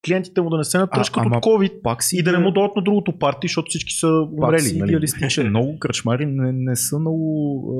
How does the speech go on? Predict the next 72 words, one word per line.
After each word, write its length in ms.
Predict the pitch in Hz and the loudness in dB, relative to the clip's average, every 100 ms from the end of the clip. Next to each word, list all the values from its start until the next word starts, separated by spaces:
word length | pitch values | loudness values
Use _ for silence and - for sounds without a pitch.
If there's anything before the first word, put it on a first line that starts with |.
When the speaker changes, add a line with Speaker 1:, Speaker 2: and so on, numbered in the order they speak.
| 127 127 | -2 -2
Speaker 2:
а, 40 | |
за 260 | 120 123 127 | -4 -2 -2
здравето 520 | 117 117 123 110 - | -2 0 0 0 -2
на 100 | 107 | -4
клиентите. 480 | 104 104 98 - - | -2 -2 -2 -6 -8
И 100 | 127 | -6
много 240 | 160 151 | -4 -6
кръчмари 460 | 143 120 - 139 123 | -6 -8 -4 -4 -2
казват: 300 | 123 131 156 127 | -2 -4 -4 -2
„Е, 60 | |
сега 120 | 127 | 0
Speaker 1:
М, 40 | 135 | 2
Speaker 2:
всички 240 | 143 135 | 0 -2
са 80 | 110 | 0
Speaker 1:
значи, 240 | 117 127 | 0 0
Speaker 2:
затворили, 320 | 165 139 151 180 | 2 2 2 2
само 260 | 160 156 | 0 2
аз 80 | 156 | 2
ще 60 | 139 | 2
съм 80 | |
Speaker 1:
значи, 120 | 151 165 | 0 2
Speaker 2:
отворил 180 | 147 | 2
и 20 | 151 | 4
Speaker 1:
виж, 60 | |
Speaker 2:
ще 80 | 143 | 2
изкараме 360 | 135 143 135 123 | 0 2 4 2
и 140 | 123 | 2
пари.“ 260 | 123 101 - _ | 0 -2 -6 _
Speaker 1:
а 120 | 101 - | -12 -4
ти, 100 | 113 127 | -2 -2
тогава 320 | 120 98 120 135 | -2 0 2 2
е 80 | |
твой, 720 | 135 - 107 127 151 160 143 - _ | -2 0 2 4 6 4 2 -2 _
а, 60 | 113 107 107 104 104 - | 0 2 2 -2 -6 -12
твоя 200 | - 101 | 0 0
отговорност 520 | 147 139 110 131 160 | 0 -2 0 0 2
да 60 | 131 | 2
не 80 | 113 | 0
ходиш 280 | 117 131 131 | 2 -2 -2
при 80 | |
безотговорни 580 | 139 120 98 95 113 131 | -2 -2 -2 -2 0 0
кръчмари 520 | 123 - 101 107 107 - - | -2 -4 0 2 0 -4 -16
Speaker 2:
Като 160 | - - | -14 -4
Speaker 1:
и 20 | |
Speaker 2:
пак 120 | 95 | 0
Speaker 1:
да 80 | 107 | 0
Speaker 2:
до 60 | 92 | 0
това 100 | 104 | 0
Speaker 1:
предоставяш 280 | 95 - | 0 0
Speaker 2:
опираме. 80 | 113 | 0
Speaker 1:
живота 280 | 110 120 123 | 0 -2 -2
си 120 | 120 | -2
на 120 | 113 | -4
тях. 260 | 113 101 - - | -4 -6 -6 -12
Speaker 2:
До 120 | 90 | -12
това 160 | - | -4
опираме. 380 | 95 87 95 85 82 - | -6 -4 -6 -6 -8 -6
Speaker 1:
Ами 120 | 95 | -4
да, 160 | 98 127 | -2 -2
и 80 | |
ти 100 | 117 | -2
ми 80 | 135 | -4
кажеш 240 | 131 135 - | -2 -2 -2
пак: 140 | 131 | -4
„Ще 100 | - | -2
дойдат 180 | 135 127 | -4 -4
едни 100 | 127 | -4
хора, 220 | 123 127 | 0 0
които 120 | 123 | -2
ще 80 | 120 | -4
го 60 | 123 | -2
направят.“ 300 | 117 110 113 | -2 -2 -4